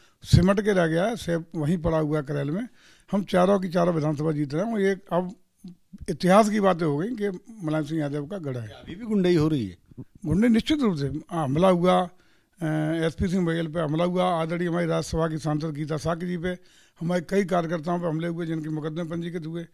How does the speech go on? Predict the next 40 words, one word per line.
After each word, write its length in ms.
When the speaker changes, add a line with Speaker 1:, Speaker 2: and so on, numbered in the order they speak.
Speaker 1:
ये 80
गुंडई 380
पे 200
तो 100
आमादा 340
है, 100
ये 60
परंपरा 480
है 160
इनकी 160
और 200
उसी 200
गुंडई 300
पे 120
आमादा 340
है 100
समाजवादी 460
पार्टी 300
के 60
लोग। 220
लेकिन 260
जनता 460
जनार्दन 460
जब 220
अंगड़ाई 320
लेती 300
है 220
तो 80
गुंडई 300
धरी 260
की 100
धरी 200
रह 140
जाती 240
है। 120
इस 60
बार 220
भी 120
इनकी 260
गुंडई 360